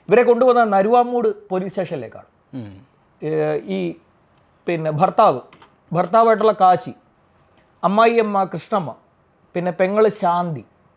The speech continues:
Speaker 1: ഇത്രയും പേരാണ് ഇവരുടെ മരണത്തിന് കാരണമായത്.
Speaker 2: ഉം. അവരുടെ പേരാണ് എഴുതിയിരിക്കുന്നത്.
Speaker 1: ആ, എഴുതി വെച്ചിരിക്കുന്നത്. അന്ന് എന്താ പറയുക, ഇവരത്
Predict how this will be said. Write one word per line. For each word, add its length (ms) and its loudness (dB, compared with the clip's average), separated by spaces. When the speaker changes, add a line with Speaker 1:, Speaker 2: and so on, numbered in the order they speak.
Speaker 1:
ഇത്രയും 320 0
പേരാണ് 380 -2
ഇവരുടെ 240 -2
മരണത്തിന് 460 -6
കാരണമായത്. 540 -6
Speaker 2:
ഉം. 140 -16
അവരുടെ 200 -4
പേരാണ് 300 -4
എഴുതിയിരിക്കുന്നത്. 520 -12
Speaker 1:
ആ, 100 -2
എഴുതി 220 0
വെച്ചിരിക്കുന്നത്. 600 -4
അന്ന് 600 -4
എന്താ 200 -4
പറയുക, 400 -6
ഇവരത് 360 0